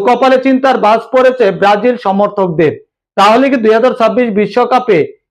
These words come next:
খেলতে পারবে না ব্রাজিল দল? সেটি নিয়ে বিস্তারিত থাকছে প্রতিবেদনে। দুই হাজার ছাব্বিশ বিশ্বকাপের ফাইনালে খেলার ঘোষণাটা বোধ করি একটু আগেভাগেই দিয়ে ফেলেছিলেন ব্রাজিলের কোচ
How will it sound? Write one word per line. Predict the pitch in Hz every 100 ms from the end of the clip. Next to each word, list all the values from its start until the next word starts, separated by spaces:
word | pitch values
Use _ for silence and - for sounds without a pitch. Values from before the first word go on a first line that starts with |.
| _
খেলতে | 196 202 233 -
পারবে | 190 196 220
না | 262 208
ব্রাজিল | 247 247 262 262
দল? | 170 123 - _ _
সেটি | - 202 233
নিয়ে | 262 233
বিস্তারিত | 226 226 214 214 226
থাকছে | 220 214 175 208 - _ -
প্রতিবেদনে। | 190 185 185 170 160 151 127 - _ _ _ _ _ _ -
দুই | 147
হাজার | 202 233 226
ছাব্বিশ | 202 233 196
বিশ্বকাপের | 196 220 220 220 214
ফাইনালে | 202 185 196 214 208
খেলার | 208 208 175
ঘোষণাটা | 180 202 202 208 180
বোধ | 180 -
করি | 208 214 196
একটু | 180 - 190 170
আগেভাগেই | 170 196 208 190 151 143
দিয়ে | 180 190
ফেলেছিলেন | 185 175 185 190 147 185 - _ _ _
ব্রাজিলের | 131 170 185 233 240 240
কোচ | 170